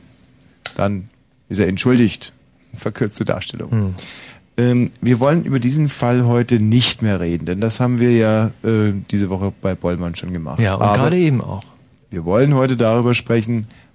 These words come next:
Speaker 1: was man einem Mann alles verzeihen kann.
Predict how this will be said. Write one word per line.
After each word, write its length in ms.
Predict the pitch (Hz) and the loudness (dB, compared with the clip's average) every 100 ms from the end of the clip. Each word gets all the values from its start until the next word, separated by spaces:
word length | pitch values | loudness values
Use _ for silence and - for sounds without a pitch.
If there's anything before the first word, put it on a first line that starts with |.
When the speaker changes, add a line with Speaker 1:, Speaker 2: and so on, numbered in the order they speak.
| - | -4
Speaker 1:
was 340 | 110 123 - - | 0 0 -2 -2
man 240 | 110 107 - | -2 -2 -4
einem 220 | 107 101 | -4 -2
Mann 340 | 87 98 107 - | -2 -2 -4 -4
alles 420 | 92 92 - - _ | -4 -4 -6 -12 _
verzeihen 600 | - - - 90 101 92 | -20 -12 -6 -4 -4 -6
kann. 240 | - 80 | -8 -8